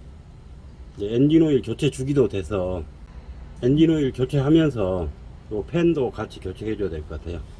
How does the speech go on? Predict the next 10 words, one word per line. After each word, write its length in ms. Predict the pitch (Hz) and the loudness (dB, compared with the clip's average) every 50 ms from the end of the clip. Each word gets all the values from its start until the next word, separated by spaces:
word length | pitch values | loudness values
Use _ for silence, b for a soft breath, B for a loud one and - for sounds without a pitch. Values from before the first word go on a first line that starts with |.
| B B - - | B B -2 -2
여기 160 | 123 123 131 | 0 0 0
팬에 300 | - 147 196 190 190 175 | 2 6 6 6 6 6
보면 600 | 143 131 120 123 120 110 101 95 92 85 87 90 - - - - - - - - - - - - - - - - - - - - - - | 6 4 6 6 4 4 4 2 0 -2 -4 -6 -8 -10 -12 -14 -14 -16 -16 -16 -16 -14 -14 -14 -14 -14 -14 -14 -14 -14 -14 -14 -12 -4
녹이 320 | 113 113 131 143 160 185 185 | 4 4 4 6 8 6 6
많이 240 | 160 139 135 135 127 | 6 6 4 4 2
나서요. 440 | 120 107 95 85 98 104 107 90 73 - - - - - | 2 0 0 -2 -2 -4 -4 -4 -6 -8 -12 -12 -10 -10
이게 120 | - 95 | -8 -4
좀 120 | 92 101 90 | -2 -2 -2
부식이 420 | - 147 160 - - 190 160 143 | 0 -2 0 2 2 4 4 4
진행됐거든요. 720 | - - 107 101 95 87 87 82 87 82 80 82 90 87 | 2 2 2 2 2 0 -2 -4 -6 -6 -6 -6 -6 -6